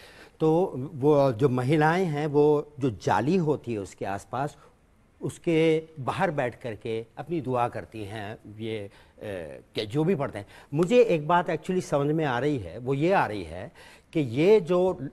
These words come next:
अ, ये जो कानून, अ, जो बनाए, अ, अपना गए हैं कि जो महिलाएं हैं उनको अलग रखा जाए,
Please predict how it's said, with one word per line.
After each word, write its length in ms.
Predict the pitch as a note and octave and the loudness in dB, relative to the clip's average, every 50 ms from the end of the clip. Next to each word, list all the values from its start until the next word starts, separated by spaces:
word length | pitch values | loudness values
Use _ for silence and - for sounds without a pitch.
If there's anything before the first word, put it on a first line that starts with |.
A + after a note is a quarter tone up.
| - | -2
अ, 40 | D3 | 2
ये 420 | C#3+ C#3+ C#3 D#3+ D#3 A2 B2 D#3 E3+ | 2 2 2 0 -2 -2 -2 0 2
जो 160 | D3 G3 F#3 | 2 2 2
कानून, 580 | - - - B2+ A#2+ C3+ D3 D#3+ E3+ F3+ F#3 G3+ | 2 0 -2 -2 0 2 2 2 2 2 0 -2
अ, 280 | - B2+ C3+ C3+ C3 | -4 -4 -4 -4 -4
जो 200 | B2+ A2+ A#2 D#3 | -4 -2 -2 -2
बनाए, 520 | C3 A2+ B2+ G#2 G#2+ B2+ E3+ G3 G3 E3+ E3 | 0 0 -2 0 2 4 6 6 6 6 4
अ, 380 | D#3+ D3 C3+ C3 B2+ C3+ C3 | 2 0 0 0 -2 -2 -4
अपना 200 | A2 - - D#3 | -8 -8 -8 -6
गए 240 | B2+ A#2 C3+ C3 C3 | -4 -4 -2 -2 -4
हैं 220 | B2 A2+ C3 C#3 | -4 -4 -6 -6
कि 540 | C3 - F3 D#3 C#3+ C#3+ C#3+ C#3+ C#3+ D3 C#3+ | -4 -2 0 2 2 4 4 2 2 2 0
जो 160 | B2+ A2 C#3 | 0 -2 -4
महिलाएं 600 | A2+ A2 A#2+ A#2+ C3+ D#3 F3 F3+ F#3+ F#3+ F#3 F3+ | -4 -4 -4 -2 0 0 2 2 2 0 0 -2
हैं 240 | D3+ C3+ C#3 C#3 D3+ | -4 -4 -4 -4 -4
उनको 340 | D#3 C3+ A#2+ G#2 - D3+ D#3 | -4 -4 -6 -4 -2 -2 -2
अलग 340 | - - A2 B2+ D#3+ F3 D#3 | -2 -4 -4 -2 -2 0 0
रखा 280 | D3 C3 - - A2 | -2 -4 -4 -8 -10
जाए, 340 | G#2+ G2+ A2 G#2 A2+ D3 F#3 | -8 -6 -6 -4 -4 -6 -8